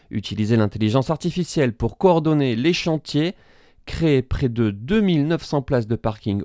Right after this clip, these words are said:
aux abords du métro, parking relais. Ouvrir le stationnement résident aux commerçants et aux entreprises. Davantage de transports en commun. Soutien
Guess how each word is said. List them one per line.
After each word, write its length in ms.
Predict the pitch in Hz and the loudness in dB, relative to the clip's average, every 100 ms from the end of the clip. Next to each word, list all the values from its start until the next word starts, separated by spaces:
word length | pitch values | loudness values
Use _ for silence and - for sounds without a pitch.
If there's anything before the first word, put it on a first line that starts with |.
| - | 0
aux 220 | 143 127 | 2 4
abords 320 | 117 107 90 | 2 0 -2
du 140 | - 87 | -4 -2
métro, 500 | 98 - 131 185 - _ | -2 0 0 0 -8 _
parking 360 | 90 - 107 92 | -10 -6 -2 -2
relais. 360 | 87 90 117 - _ _ _ _ - | 0 2 0 -2 _ _ _ _ -2
Ouvrir 440 | 196 151 156 131 | 0 2 0 0
le 120 | 123 | -2
stationnement 600 | 131 - - 113 104 85 120 | -2 -4 -4 -2 -2 -4 -2
résident 520 | 139 104 90 127 - | -2 -2 -2 -2 -2
aux 100 | 107 | -10
commerçants 680 | - 175 123 - - 165 - _ _ - | -2 0 0 -4 -4 -4 -4 _ _ 0
et 100 | 196 | 2
aux 160 | 170 | 2
entreprises. 560 | 160 135 117 - - - _ _ _ _ _ - - - - _ | 0 -4 -8 -12 -20 -20 _ _ _ _ _ -20 -20 -20 -20 _
Davantage 520 | 120 160 175 165 196 156 | 2 4 4 4 0 2
de 120 | 151 | -2
transports 420 | - 160 - 165 | 0 -4 -2 0
en 80 | 139 | 0
commun. 360 | 139 151 147 135 _ _ _ | 2 2 0 -2 _ _ _
Soutien 640 | - - 170 - 160 143 | -12 -8 -8 0 0 0